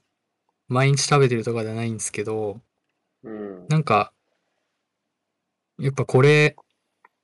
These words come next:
Speaker 1: 今日これにしようかなみたいな選択肢が欲しいけど、なんかあんまりチャレンジすることないんで。
Speaker 2: いや、じゃあ逆に、まずレギュラー教えてよ。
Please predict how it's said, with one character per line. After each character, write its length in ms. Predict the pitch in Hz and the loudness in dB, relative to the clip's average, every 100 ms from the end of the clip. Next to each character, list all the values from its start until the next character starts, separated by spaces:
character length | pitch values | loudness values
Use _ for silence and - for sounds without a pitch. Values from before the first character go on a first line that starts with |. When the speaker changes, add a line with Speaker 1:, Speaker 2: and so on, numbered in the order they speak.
| _ - | _ 2
Speaker 1:
今 100 | 185 | 4
日 60 | 139 | 6
こ 140 | 127 | 4
れ 100 | 123 | 6
に 100 | 131 | 6
し 120 | 131 | 6
よ 80 | 139 | 4
う 20 | |
か 120 | 131 101 | 2 -2
な 80 | |
み 100 | 104 | -6
た 80 | 104 | -8
い 40 | 101 | -8
な 80 | 95 | -8
選 240 | 113 107 | -8 -8
択 200 | 117 - | -8 -8
肢 140 | - | -10
が 180 | 113 101 - _ _ _ _ _ _ | -12 -14 -18 _ _ _ _ _ _
欲 120 | 120 120 | -4 0
し 160 | 151 | 0
い 60 | 123 | 0
け 120 | 107 | -2
ど、 280 | 104 104 - _ _ _ _ _ _ _ _ _ _ _ | -4 -8 -14 _ _ _ _ _ _ _ _ _ _ _
な 60 | 143 | -6
ん 20 | |
か 140 | 117 113 | -4 2
あ 40 | |
ん 220 | 156 156 | 4 6
ま 100 | 156 | 6
り 80 | 151 | 4
チ 140 | - | 4
ャ 40 | 147 | 4
レ 80 | 151 | 4
ン 80 | |
ジ 100 | 113 | 4
す 140 | 104 117 | -2 -6
る 100 | 107 | -4
こ 120 | 113 | -6
と 100 | 107 | -6
な 100 | 110 | -6
い 60 | 110 | -6
ん 140 | 107 | -6
で。 260 | 107 98 - - - - - - - 131 117 | -6 -6 -10 -20 -20 -20 -20 -14 -6 -6 -6
Speaker 2:
い 80 | 117 | -14
や、 120 | 113 _ _ _ _ - _ | -18 _ _ _ _ -20 _
じ 100 | 127 | -12
ゃ 40 | |
あ 20 | 101 | -8
逆 360 | 120 - 240 | -10 -6 -2
に、 200 | 190 127 | -2 -2
ま 180 | 160 175 | -4 -4
ず 80 | 107 | -4
レ 160 | 208 | -4
ギ 140 | 262 156 | 2 4
ュ 40 | |
ラ 160 | 107 90 | 4 0
ー 140 | - | -4
教 80 | 90 | -14
え 40 | |
て 120 | - - | -16 -18
よ。 180 | - | -20